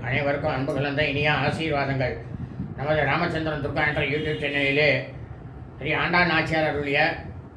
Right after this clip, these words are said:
திருப்பாவை பாசுரம் மார்கழி மாதத்திலே தினந்தோறும் அன்றைக்கு இருக்கக்கூடிய பாசுரத்தை பதிவிடப்பட்டு வருகின்றோம். அதன் அடிப்படையிலே இன்றைய பதிவானது ஸ்ரீ ஆண்டாள் நாச்சியார் அருளிய திருப்பாவை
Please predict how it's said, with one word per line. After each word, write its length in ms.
திருப்பாவை 480
பாசுரம் 420
மார்கழி 440
மாதத்திலே 400
தினந்தோறும் 440
அன்றைக்கு 360
இருக்கக்கூடிய 600
பாசுரத்தை 440
பதிவிடப்பட்டு 640
வருகின்றோம். 480
அதன் 200
அடிப்படையிலே 580
இன்றைய 300
பதிவானது 480
ஸ்ரீ 140
ஆண்டாள் 300
நாச்சியார் 380
அருளிய 280
திருப்பாவை 560